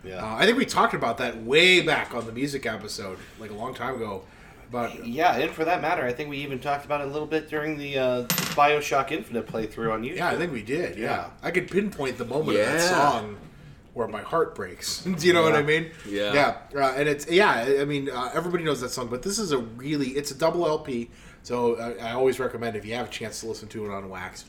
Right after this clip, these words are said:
Speaker 2: do so. Um, but it, it's just him doing his concert, which is, you know, really personal.
Speaker 1: Yeah.
Speaker 2: Him sitting on a bar stool with his guitar and his really good band.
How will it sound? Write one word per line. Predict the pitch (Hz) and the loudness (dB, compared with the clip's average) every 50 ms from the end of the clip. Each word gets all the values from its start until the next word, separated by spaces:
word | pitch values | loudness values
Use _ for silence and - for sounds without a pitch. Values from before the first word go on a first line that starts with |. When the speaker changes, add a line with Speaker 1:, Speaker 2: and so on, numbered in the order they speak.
| - - | -14 -10
Speaker 2:
do | 113 123 139 | -10 -8 -8
so. | - - - - - - - - - - - - - - - - - - | -10 -12 -14 -16 -18 -20 -20 -20 -20 -20 -20 -20 -20 -20 -20 -20 -16 -12
Um, | 95 92 87 87 - - - - - - - - - - - - - - - - - 139 | -12 -12 -12 -12 -14 -16 -20 -20 -20 -20 -20 -20 -20 -20 -20 -20 -20 -20 -18 -14 -4 0
but | 160 175 170 170 | 2 2 4 4
it, | 180 175 - - | 2 2 2 2
it's | 180 180 - | 0 0 0
just | - 214 196 - - | -2 -2 -2 -2 2
him | 165 202 233 220 - 160 160 151 151 - - - - - - - - - - - - - - - - - - - 143 139 131 | 6 8 8 8 6 4 -2 -6 -10 -12 -18 -20 -20 -20 -20 -20 -20 -20 -20 -20 -20 -20 -20 -20 -20 -20 -12 -8 -8 -6 -2
doing | - 170 180 180 175 170 165 165 160 156 | 2 6 6 6 6 6 4 0 -4 -6
his | 156 139 147 160 147 - | -6 -6 -6 -6 -6 -4
concert, | - 160 175 170 165 - - - - - - - - | -2 -2 -2 -2 -2 -4 -8 -12 -14 -16 -18 -14 -2
which | 120 135 135 - 143 | -2 0 0 2 2
is, | 143 135 135 131 123 120 - - - | 4 6 6 6 4 2 -2 -6 -6
you | 139 139 135 | -6 -4 -2
know, | 127 120 | 0 0
really | 110 110 165 208 240 226 | 2 4 6 6 6 6
personal. | 240 - 180 175 170 - - 180 180 180 180 175 - - - - - - - | 4 2 2 2 2 2 0 0 0 0 0 -2 -6 -10 -18 -20 -20 -18 -12
Speaker 1:
Yeah. | - 95 92 | -8 -6 -6
Speaker 2:
Him | - - - 175 190 180 | -6 0 2 4 4 4
sitting | - - 185 170 170 170 | 2 2 2 4 4 4
on | 165 165 | 4 4
a | 160 | 2
bar | 147 147 147 147 147 | 2 4 4 4 4
stool | 143 - - 156 143 139 | 2 -2 0 0 2 4
with | 135 135 131 | 4 2 2
his | 131 123 | -2 -4
guitar | 123 135 131 - 131 127 127 123 123 120 | -4 -6 -4 -2 -2 0 2 2 2 0
and | 120 123 131 | 0 -2 -2
his | 117 110 117 123 117 110 117 131 | -4 -4 -8 -12 -14 -16 -16 -12
really | 143 151 156 156 160 151 | -10 -8 -6 -6 -6 -6
good | - 131 139 143 - - | -2 2 2 2 2 2
band. | 120 117 113 113 117 123 123 | -2 -2 -2 -4 -6 -6 -8